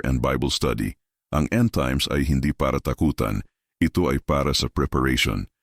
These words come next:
Ang mga taong ready ay mag-e-experience ng greatest revival sa history. Ang mga taong prepared ay makakakita ng miracles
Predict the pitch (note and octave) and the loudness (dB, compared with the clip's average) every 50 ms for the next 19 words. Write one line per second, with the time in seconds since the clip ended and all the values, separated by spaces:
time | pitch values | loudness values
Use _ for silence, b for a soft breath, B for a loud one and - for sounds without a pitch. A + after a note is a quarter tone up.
0 | _ _ _ _ D#2 D2 C#2 C#2 C#2 C#2+ C2+ - - D2+ C2 C2 D2+ C#2+ C2+ D#2+ | _ _ _ _ -2 0 2 2 2 0 0 0 0 0 0 0 0 0 2 2
1 | E2+ D2+ C2 C2 B1+ B1 - _ _ _ - C#2+ C#2+ C#2+ C#2 A#1+ A#1 C#2 C2+ B1+ | 0 0 0 0 -2 -2 -6 _ _ _ -2 0 2 2 2 2 0 0 0 0
2 | - - - - - E2+ D#2 D2 C2+ C2 A#1+ A1+ - - A#1+ A1+ A1 A1+ A1 - | -2 -2 -2 0 0 2 2 2 0 0 0 -2 -2 -2 -2 -2 -2 -2 0 0
3 | D2+ D2 C#2+ - C#2+ - - - C#2 B1+ A1+ D2 C#2+ C#2 C2 G#1 A#1 G#1+ G#1+ - | 0 0 0 0 0 0 0 0 -2 0 0 0 0 0 -2 -2 -4 -4 -2 -2
4 | - C2+ B1+ C#2+ C#2+ - - - B1+ G#1+ G1+ - - - _ _ _ _ _ _ | 0 0 2 2 2 0 0 0 -2 -2 -4 -6 -10 -14 _ _ _ _ _ _
5 | _ _ - C2+ C#2 C2+ C2 C2 C2 C2 - D2 B1 B1+ C#2 C2+ - C#2 C2 - | _ _ -2 0 2 2 2 2 0 0 0 0 0 0 0 0 0 -2 -2 0
6 | - - C2+ B1 B1 C2 C#2 C#2+ - _ _ D2 C#2 C#2+ C#2 C2+ - - D#2 C#2+ | 0 0 2 2 0 0 -2 -4 -8 _ _ 0 2 2 2 2 0 0 -2 -2
7 | - C#2 - - D#2+ D2 - D2 C2 B1+ A#1+ A#1+ A1+ B1 C2+ C2+ C2+ C2 - - | -2 -2 0 0 0 2 2 0 0 0 2 2 2 2 2 2 0 0 -2 -4
8 | A1 G#1 G1+ G1+ - - - | -4 -2 -2 -4 -4 -4 -6